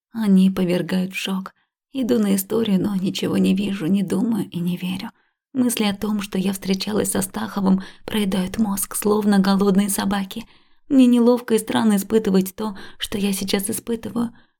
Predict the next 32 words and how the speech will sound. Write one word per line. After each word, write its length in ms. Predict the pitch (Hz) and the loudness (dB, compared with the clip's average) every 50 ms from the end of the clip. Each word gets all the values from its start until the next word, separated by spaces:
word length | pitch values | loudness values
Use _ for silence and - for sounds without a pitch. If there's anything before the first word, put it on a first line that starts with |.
| _ - | _ -2
но 160 | 262 262 269 | 2 2 2
от 320 | 269 262 220 214 190 - - | 2 0 -4 -4 -4 -6 -6
чувств 400 | - 254 247 233 - - - 214 | -4 -4 -4 -4 -6 -6 -2 0
не 140 | 220 220 | 0 0
убежать, 560 | 214 208 220 220 214 - 214 208 196 190 - _ _ _ _ _ - | 0 0 -2 -2 -2 -4 -4 -6 -6 -8 -10 _ _ _ _ _ -4
и 80 | 285 | -4
поэтому 480 | 277 277 254 240 233 233 233 226 214 208 | -2 0 2 2 2 4 4 4 2 4
я 140 | 202 196 196 | 4 2 2
ощущаю 480 | 190 190 208 196 190 - 208 214 202 | 2 0 -2 -4 -4 -4 -4 -4 -4
себя 260 | 190 - 196 - 202 196 | -4 -4 -4 -2 -2 -2
голой, 540 | 190 180 214 202 190 190 - 190 - - _ _ _ _ _ | -2 -2 -2 -2 -4 -4 -6 -8 -12 -14 _ _ _ _ _
нагой. 560 | - 226 233 226 208 196 247 220 196 190 - _ _ _ _ _ _ _ _ _ _ _ - | -8 -4 -4 -4 -4 -4 -6 -6 -6 -10 -12 _ _ _ _ _ _ _ _ _ _ _ -2
Вхожу 240 | 302 269 254 247 | 0 2 2 2
в 60 | 240 254 | 0 0
кабинет 560 | 226 208 196 202 202 208 214 214 202 196 208 | 0 0 2 2 0 0 0 -2 -2 0 2
и 60 | 202 | 2
не 100 | 196 190 | 2 2
знаю, 260 | 185 185 180 175 170 | 2 0 -2 -2 -2
куда 220 | - - - - 185 | -4 -2 -2 -2 -2
спрятаться, 580 | 190 - - - 214 202 - - - - - | -2 -4 -4 -4 -4 -4 -6 -8 -8 -8 -8
куда 300 | - - 190 185 196 196 | -4 -4 -2 0 0 -2
скрыться. 520 | 190 190 - 185 214 208 196 - - 247 - - _ _ _ _ - | -2 -4 -6 -8 -8 -8 -8 -10 -12 -12 -12 -14 _ _ _ _ -2
Едва 380 | 285 262 269 247 233 247 240 | 0 0 2 4 4 4 2
я 200 | 233 220 233 220 | 2 2 0 0
приближаюсь 640 | 214 208 214 208 190 208 196 196 208 196 190 190 - | 0 0 2 2 2 2 0 0 0 0 -2 -2 -4
к 80 | - | -6
своей 220 | - 196 202 202 196 | -2 0 0 0 0
парте, 400 | 190 214 220 220 202 - 202 196 | -2 -4 -6 -6 -6 -6 -4 -2
как 180 | 196 190 190 | -2 -2 0
рядом 340 | 196 196 190 196 190 214 208 | 2 2 4 4 4 2 2
возникает 520 | 208 202 185 190 190 190 - 175 175 180 | 2 4 4 4 4 4 2 -2 -4 -4
Трубецкая. 680 | - - 185 170 185 185 190 - - - - 196 196 | -4 -4 -2 -2 -2 -2 -4 -6 -8 -8 -10 -10 -12